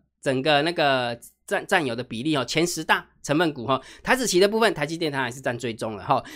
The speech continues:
它的权重占了二十三趴，然后加起来的话，前十大哦，前十大就占了四十一趴。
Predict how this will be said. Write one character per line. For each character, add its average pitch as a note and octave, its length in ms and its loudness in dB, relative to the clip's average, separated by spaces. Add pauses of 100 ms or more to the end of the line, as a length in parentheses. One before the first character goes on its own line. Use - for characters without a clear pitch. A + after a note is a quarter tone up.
它 D#3+ 160 2
的 D3 100 -2
权 C3+ 200 -2
重 D#3 140 -2
占 C#3 120 0
了 B2+ 80 -2
二 C3+ 80 -2
十 A2+ 100 -6
三 A2 220 -4
趴， G#2 200 -6 (180)
然 C#3 100 2
后 F3 80 4
加 G3 260 4
起 C3+ 200 -2
来 G#2+ 120 -4
的 B2 120 -4
话， D#3+ 100 4
前 D3 260 -2
十 D#3+ 240 -6
大 D3 280 2
哦， C#3+ 80 -2
前 D#3+ 180 0
十 D#3 80 -6
大 E3 160 2
就 C#3 100 -4
占 C3+ 200 -4
了 A#2 60 -8
四 - 220 -2
十 - 180 -4
一 A#2 160 -14
趴。 G#2+ 280 -10